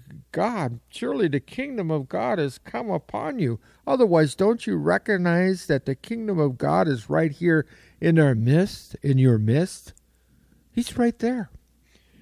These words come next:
"Or how can one enter a strong man's house and plunder his good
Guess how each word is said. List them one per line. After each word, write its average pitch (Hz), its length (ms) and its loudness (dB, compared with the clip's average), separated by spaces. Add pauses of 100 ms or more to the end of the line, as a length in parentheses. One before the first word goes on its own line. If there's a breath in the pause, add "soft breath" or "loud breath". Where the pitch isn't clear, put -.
(220 soft breath)
"Or 156 240 2
how 214 180 2
can 196 340 0
one 190 220 0
enter 190 380 2
a 151 80 2
strong 190 560 -2
man's 156 320 -2
house 175 340 -2
and 147 160 -6
plunder 214 400 -2
his 165 240 -6
good 196 320 -2